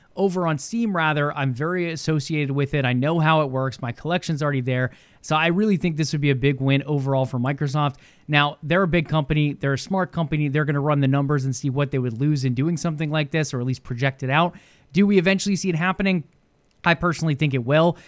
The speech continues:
Uh, I think one of the things that kind of leans us in this direction is the fact that they're retiring and sunsetting the Bethesda launcher on P C,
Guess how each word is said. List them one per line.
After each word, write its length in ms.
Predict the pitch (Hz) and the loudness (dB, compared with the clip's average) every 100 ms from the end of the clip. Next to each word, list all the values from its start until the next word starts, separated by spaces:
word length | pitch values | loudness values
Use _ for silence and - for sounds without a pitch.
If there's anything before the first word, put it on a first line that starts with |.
| - 143 | -10 0
Uh, 120 | 139 | 2
I 100 | 156 | 2
think 220 | 147 190 | 0 -2
one 160 | 160 185 | -2 0
of 60 | 180 | 0
the 60 | |
things 240 | 139 175 147 | 2 0 0
that 80 | 131 | -2
kind 180 | 160 | -2
of 80 | 131 | 0
leans 260 | 131 156 147 | 0 0 -2
us 140 | 139 | -2
in 60 | 151 | -2
this 120 | 135 | -2
direction 500 | 139 143 156 196 196 - _ - | -4 -4 -4 0 -2 -2 _ -6
is 160 | 165 | -2
the 80 | 156 | -2
fact 280 | - 160 147 | -2 -4 -2
that 100 | 151 | -2
they're 120 | 147 | 0
retiring 640 | 131 135 - 170 190 196 175 | -2 -4 -4 -6 -2 -2 -2
and 100 | 147 | -2
sunsetting 460 | 170 156 165 151 | -2 -2 0 0
the 80 | 135 | 0
Bethesda 460 | 131 - 147 151 170 | -2 -2 -4 -2 -2
launcher 380 | 170 170 - | -2 -4 -4
on 100 | 175 | -6
P 180 | 160 180 | -4 -6
C, 300 | - 190 185 | -2 0 0